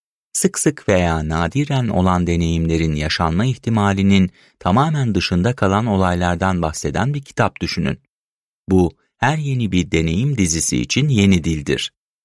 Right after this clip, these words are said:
Bu durumda kimse bir şey duymayacaktır. Hiçbir şeyin duyulmadığını düşündürten işitsel yanılgının hüküm sürdüğü yerde hiçbir şey yoktur da.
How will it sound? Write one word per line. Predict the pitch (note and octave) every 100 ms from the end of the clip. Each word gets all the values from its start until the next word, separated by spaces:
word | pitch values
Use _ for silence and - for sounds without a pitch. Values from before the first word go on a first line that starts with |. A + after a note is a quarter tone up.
| _ _ F#3
Bu | F3+
durumda | F3 D#3 D3 C#3
kimse | - F3+ - F#2+
bir | E2+
şey | - A#2+ C3
duymayacaktır. | A#2+ F#2 D#2+ - D2+ - F2+ - _ _ _ _ _
Hiçbir | E2 - E3
şeyin | - A2+ F2
duyulmadığını | E2 G#2+ B2+ F#2+ E2+ E2 E2+ C#2+
düşündürten | D2 - D#2 D#2 - D2 F#2 C#2
işitsel | - - - - G2+ C3+
yanılgının | B2 F2 D#2+ D2 D#2 F2
hüküm | E2+ E2 C#3
sürdüğü | C#3 G2 D#2+ E2 D2+
yerde | D2 C#2+ C#2 F2 B2 _ _ _ F2+
hiçbir | - F3+
şey | - C#3+ C#3+
yoktur | A#2+ G2 - D#2+ D2+
da. | -